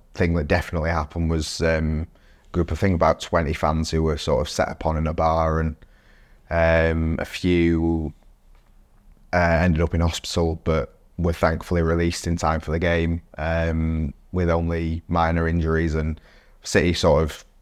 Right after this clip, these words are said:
spoke to police and uefa and managed to get buses on for the fans to, to the ground, um, as a result of that, because they sort of wanted to put that extra safety measure in place.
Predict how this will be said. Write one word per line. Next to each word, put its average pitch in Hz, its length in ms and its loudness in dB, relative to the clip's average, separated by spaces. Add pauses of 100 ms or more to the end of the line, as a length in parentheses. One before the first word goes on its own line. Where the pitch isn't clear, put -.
(160)
spoke 85 500 2
to 85 200 0
police 87 560 0
and 80 240 0
uefa 80 500 0
and 78 280 -4 (180)
managed 82 300 0
to 87 60 -2
get 82 420 0
buses 82 340 -2
on 80 280 0 (180)
for 82 300 0
the 82 100 -2
fans 80 420 -2
to, 82 340 -2 (680)
to - 120 0
the 85 120 4
ground, 80 560 2 (140)
um, 78 720 -2
as 78 160 2
a 80 60 2
result 78 400 0
of 78 120 -4
that, 76 220 0
because - 280 -4
they 76 100 -2
sort - 200 -2
of 82 100 -4
wanted 71 300 -2
to 73 180 -4 (360)
put - 180 -4
that 80 160 -4
extra 76 500 -4 (160)
safety - 460 -2
measure 76 300 2
in 71 120 -2
place. - 460 -2